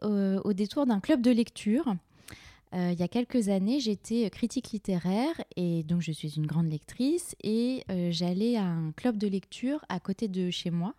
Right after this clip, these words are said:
à la bibliothèque publique, euh, qui avait lieu le samedi matin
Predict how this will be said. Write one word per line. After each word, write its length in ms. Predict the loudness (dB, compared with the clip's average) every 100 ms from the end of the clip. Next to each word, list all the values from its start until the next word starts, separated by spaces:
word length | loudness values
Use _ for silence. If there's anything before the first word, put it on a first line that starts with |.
| -6
à 80 |
la 100 | -4
bibliothèque 500 | -4 -4 -4 -4 -8 -8
publique, 500 | -10 -8 -8 -10 -20 -20 -20 -20 -20 -20 _
euh, 300 | -2 0 0
qui 180 | -2 -4
avait 200 | -4 -4
lieu 160 | -2 -2
le 120 | -2
samedi 380 | -2 -4 -2 -4
matin 420 | -6 -2 0